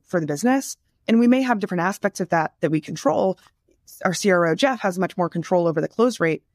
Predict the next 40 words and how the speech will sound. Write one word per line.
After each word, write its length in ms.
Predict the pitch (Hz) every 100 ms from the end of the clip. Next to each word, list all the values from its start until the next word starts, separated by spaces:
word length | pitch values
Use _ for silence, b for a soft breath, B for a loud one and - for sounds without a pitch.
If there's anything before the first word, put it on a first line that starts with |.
| _ _ _ _
than 140 | 175 208
I 120 | 302
do. 200 | 208 175
I 60 | 175
can 140 | -
help 320 | - - _ -
with 160 | 185
P 100 | -
M 100 | 156
M, 240 | 240 240 190
with 160 | -
collateral, 580 | _ 170 202 190 175 156 - -
things 160 | 180
of 40 | 160
that 140 | 220
nature. 380 | 233 185 165 156 _ _ -
And 120 | 185
I 60 | 196
have 160 | 190
more 140 | 185 180
control 340 | 180 - 180
over 180 | 175 160
top 220 | 156 147
of 60 | 147
funnel, 460 | 247 269 185 156 - _ _ _ _ _
given 200 | 160 180
the 60 | 175
nature 280 | 170 - 165
of 80 |
our 80 | 160
business 360 | 156 160 160 -
and 60 |
the 100 | 156
dynamics 600 | 156 160 160 156 - - - _
of 120 | 160
our 120 | 151
business. 320 | 151 202 180 -
But 140 | 175
at 180 | - 175
the 160 | 208